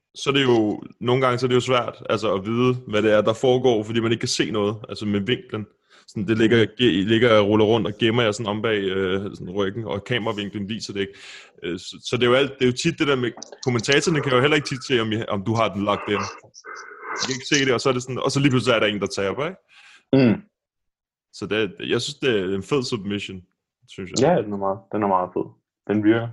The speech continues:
Speaker 2: så det er det, der er fedt ved den.
Speaker 1: Øhm,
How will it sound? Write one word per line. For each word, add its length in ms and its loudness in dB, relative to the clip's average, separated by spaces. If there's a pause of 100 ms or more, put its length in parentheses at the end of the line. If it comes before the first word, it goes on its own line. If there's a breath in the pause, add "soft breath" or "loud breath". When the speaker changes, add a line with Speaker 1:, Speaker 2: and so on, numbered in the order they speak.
Speaker 2:
så 200 -8 (300)
det 80 0
er 40 2
det, 80 6
der 60 6
er 40 2
fedt 260 0
ved 100 2
den. 180 -10 (1400 loud breath)
Speaker 1:
Øhm, 440 -18